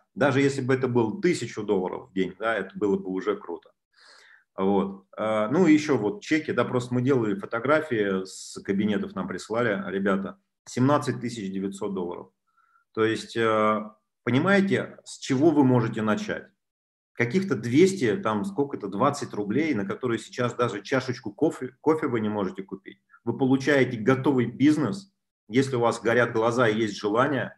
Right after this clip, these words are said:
вы эти двести рублей можете превратить в двести тысяч рублей каждый месяц.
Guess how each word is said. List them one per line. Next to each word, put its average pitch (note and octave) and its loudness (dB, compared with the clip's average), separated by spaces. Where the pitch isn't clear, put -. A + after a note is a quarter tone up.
вы A2+ 4
эти G#2+ -2
двести B2 2
рублей G#2 0
можете G#2 0
превратить G#2 0
в F#2+ -6
двести B2 0
тысяч A#2 -8
рублей G#2 0
каждый F#2 -4
месяц. E2 -16